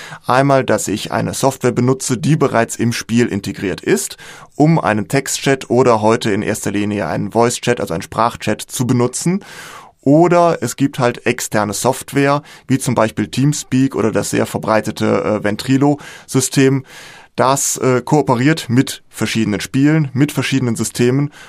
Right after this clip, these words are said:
und da kann ich mich dann unabhängig von dem eigentlichen Spiel zuschalten und mit meinen Teampartnern über das Internet spielen und natürlich auch mit meinen Gegnern.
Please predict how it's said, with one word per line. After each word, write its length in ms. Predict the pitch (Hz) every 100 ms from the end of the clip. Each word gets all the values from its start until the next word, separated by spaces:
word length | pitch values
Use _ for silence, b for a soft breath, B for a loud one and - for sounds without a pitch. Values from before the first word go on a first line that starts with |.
| B
und 180 | 113 117
da 100 | 113
kann 220 | - 117
ich 140 | 98
mich 140 | 110 -
dann 200 | 113 104
unabhängig 680 | - 135 117 113 107 - -
von 240 | - 127 123
dem 120 | 113
eigentlichen 400 | 107 107 104 107
Spiel 320 | - 113 110
zuschalten 680 | - 127 - 110 110 117 107
und 160 | 113
mit 140 | 110 110
meinen 220 | 113 104
Teampartnern 600 | 120 113 113 - 110 110 B B B B B
über 140 | 135 123
das 140 | 113
Internet 320 | 110 104 104
spielen 420 | - - 127 135 131
und 160 | 135
natürlich 380 | 127 - 117 -
auch 100 | 101
mit 100 | 104
meinen 200 | 101 107
Gegnern. 360 | 107 - -